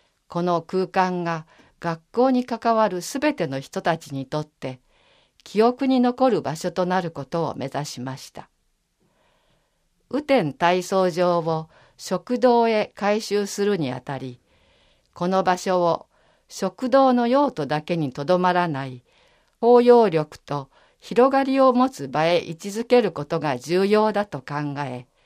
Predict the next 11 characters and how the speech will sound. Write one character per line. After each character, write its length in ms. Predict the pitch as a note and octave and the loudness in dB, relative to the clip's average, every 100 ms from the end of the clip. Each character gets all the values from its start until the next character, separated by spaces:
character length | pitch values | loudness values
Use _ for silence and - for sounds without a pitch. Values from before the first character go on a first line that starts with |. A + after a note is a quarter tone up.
| _ _ _ _ _ _ | _ _ _ _ _ _
食 400 | - F#3 F3+ F#3 | -6 -6 -4 0
堂 260 | F#3+ F3+ F3 | 4 4 4
の 260 | E3 D#3+ | 2 0
周 320 | D3 - B3 | -2 0 2
辺 300 | C4 C4+ B3+ | 2 0 -2
環 300 | B3+ C4 B3+ | -2 0 0
境 260 | B3 D3+ C#3 | -2 -4 -4
も 180 | C3+ C3+ | -4 -6
含 240 | - F3+ | -8 -8
め 140 | D#3 C#3 | -6 -8
た 300 | - C3+ | -10 -12